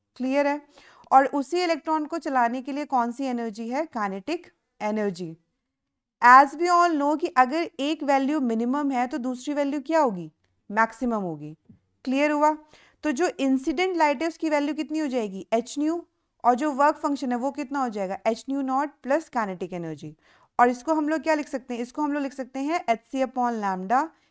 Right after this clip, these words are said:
equals to एच सी upon lambda naught plus kinetic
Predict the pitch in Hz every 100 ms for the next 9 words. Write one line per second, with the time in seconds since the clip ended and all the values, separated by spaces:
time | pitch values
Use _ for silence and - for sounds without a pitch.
0 | _ - 240 269 294 277 - 311 226 214
1 | - 254 247 233 214 185 180 208 240 262
2 | 262 - 269 370 - 208 180 185 311 330